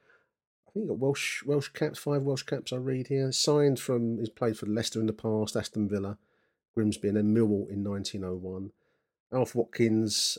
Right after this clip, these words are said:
eighteen seventy-nine to nineteen fifty-seven. He died in a house fire, and I find this quite sad, and I wanted to mention this because a Welsh football international, scorer of goals in, in a number of clubs, including our,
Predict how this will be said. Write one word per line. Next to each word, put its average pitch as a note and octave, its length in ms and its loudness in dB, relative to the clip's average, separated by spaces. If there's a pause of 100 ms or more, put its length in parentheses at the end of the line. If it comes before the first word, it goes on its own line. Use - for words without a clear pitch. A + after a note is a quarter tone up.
eighteen C3 320 0
seventy-nine A2+ 480 2
to A#2 100 -4
nineteen A2+ 320 0
fifty-seven. A2+ 560 0
He B2+ 80 2 (100)
died F#3+ 440 0 (500)
in C#3 460 0 (100)
a C3+ 80 -4 (180)
house E3 240 -4
fire, F#2+ 280 -8
and A2 100 -4
I - 20 -4
find D#3+ 240 -2
this D3 100 -2
quite A#2+ 360 -8
sad, G2 460 -4
and G2+ 60 -8
I G#2 40 -4
wanted C#3 380 -6
to A2+ 300 -6 (840)
mention A2 760 6 (100)
this F#2 220 -2
because A#2 560 0 (200)
a A#2+ 80 -4
Welsh D3 260 4
football A2 380 0
international, G#2+ 680 -2 (560)
scorer D3+ 440 6
of G#2+ 100 0
goals A#2 380 4
in, A2 240 2
in G#2+ 300 -2
a B2+ 40 -4
number B2+ 220 2
of F#2+ 100 -4
clubs, G#2+ 320 -8
including G#2 420 -2
our, G2 200 -4